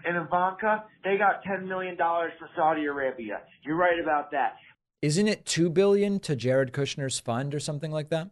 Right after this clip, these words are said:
Speaker 1: But Biden's doing the same goddamn shit. So if you can sit there in your little f***ing radio show and, and actually think that people are gonna f***ing buy your shit, believe you, and think, "Oh, Biden's our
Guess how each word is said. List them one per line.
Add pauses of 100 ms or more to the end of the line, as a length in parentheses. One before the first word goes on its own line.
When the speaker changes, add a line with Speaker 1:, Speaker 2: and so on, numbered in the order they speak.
Speaker 1:
But
Biden's
doing
the (140)
same
goddamn
shit. (220)
So
if
you
can
sit
there
in
your
little
f***ing
radio (100)
show
and, (360)
and (100)
actually
think
that (400)
people
are
gonna
f***ing
buy
your (280)
shit,
believe
you,
and
think, (200)
"Oh, (100)
Biden's
our